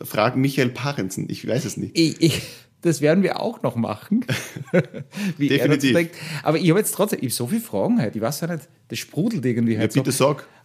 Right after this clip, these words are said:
Speaker 2: Skerpen oder Jarosch?
Speaker 1: Skerpen.
Speaker 2: Hm.
Speaker 1: Du bist Team Jarosch, oder?
Speaker 2: Ich bin nicht Team Jarosch. Das ist das,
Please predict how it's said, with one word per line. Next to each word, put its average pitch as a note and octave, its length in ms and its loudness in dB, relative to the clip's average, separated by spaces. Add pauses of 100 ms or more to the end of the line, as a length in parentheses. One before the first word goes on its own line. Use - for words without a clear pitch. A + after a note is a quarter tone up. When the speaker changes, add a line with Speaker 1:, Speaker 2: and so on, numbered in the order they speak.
(1900)
Speaker 2:
Skerpen D3+ 460 0
oder E3+ 120 0
Jarosch? A#2 480 -2 (2000)
Speaker 1:
Skerpen. - 320 0 (1160)
Speaker 2:
Hm. A2 200 2 (2750)
Speaker 1:
Du A#2+ 100 0
bist B2 200 -4
Team C3+ 140 -2
Jarosch, A#2 360 -2
oder? C3 80 -8 (240)
Speaker 2:
Ich F3+ 160 -2
bin G#3 160 4
nicht C#4 220 2
Team G#3 240 4
Jarosch. C3+ 600 0
Das B2+ 140 -4
ist D3+ 240 -6
das, D3+ 180 -6